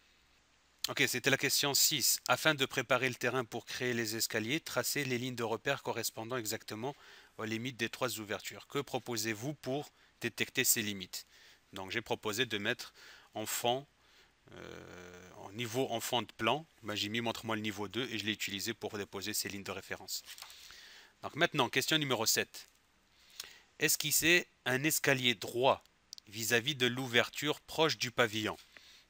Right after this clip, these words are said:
Donc il parle de cette ouverture-là, proche du pavillon, de type cent cinquante millimètres max riser,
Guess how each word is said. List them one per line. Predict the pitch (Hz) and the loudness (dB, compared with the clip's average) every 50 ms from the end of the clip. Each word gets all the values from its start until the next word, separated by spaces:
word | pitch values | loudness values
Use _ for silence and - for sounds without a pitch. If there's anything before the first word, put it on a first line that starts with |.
| - - | -14 -12
Donc | 101 - - - | -10 -10 -8 -10
il | 101 98 | -10 -4
parle | _ - 123 117 113 107 | _ 4 6 6 4 2
de | 98 107 | 0 -2
cette | 98 - - 107 - - | -2 -2 -2 -2 -4 -6
ouverture-là, | 110 104 101 104 95 - - - 104 98 90 98 98 98 110 147 185 - - - - - - - - - - - _ _ _ | -6 -2 -2 -2 -2 -2 -6 -8 -8 -8 -8 -2 2 2 2 2 2 -2 -10 -20 -20 -20 -20 -20 -20 -20 -20 -20 _ _ _
proche | - - - 131 113 | -6 -4 -2 -2 -2
du | - - 113 | -2 -6 -4
pavillon, | - - 107 92 98 98 95 98 110 156 190 - _ _ _ _ _ _ _ - | -4 -4 -4 -4 -6 -6 -4 -4 -4 -4 -4 -8 _ _ _ _ _ _ _ -10
de | 110 110 120 | -6 -4 -4
type | 117 - - - 156 175 - - - | 0 0 2 2 2 0 -2 -2 0
cent | - - - 151 147 | 2 2 4 4 4
cinquante | - - 143 127 - 139 131 - - | 2 2 2 2 2 0 0 0 -2
millimètres | 123 120 120 117 113 120 113 - | -2 0 0 2 2 2 2 2
max | 117 113 147 165 - - - | 4 4 4 4 4 0 -2
riser, | 107 110 117 113 110 104 127 156 175 | 0 0 0 0 2 2 2 0 0